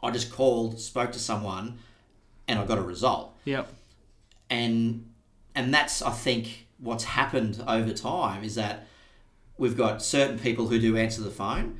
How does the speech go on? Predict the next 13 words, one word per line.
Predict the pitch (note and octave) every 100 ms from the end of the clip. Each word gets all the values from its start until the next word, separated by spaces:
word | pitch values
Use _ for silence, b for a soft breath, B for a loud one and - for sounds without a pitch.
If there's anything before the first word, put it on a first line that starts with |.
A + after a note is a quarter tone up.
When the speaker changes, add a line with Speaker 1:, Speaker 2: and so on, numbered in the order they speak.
| -
Speaker 2:
Yep. | D3 C#3+
Speaker 1:
and | - G#2+ G#2+
those | A2+ A#2
people | A2+ B2+ A#2+ A2
are | G2+
answering | A2 G#2+ C3+ A#2
the | G#2
phone | A2 G2 G2+ G2
because | G2 A2 G#2+ F#2+
we | G#2+
want | F#2+ A2+
them | A2+ G#2+
to, | G2+ G2 F#2+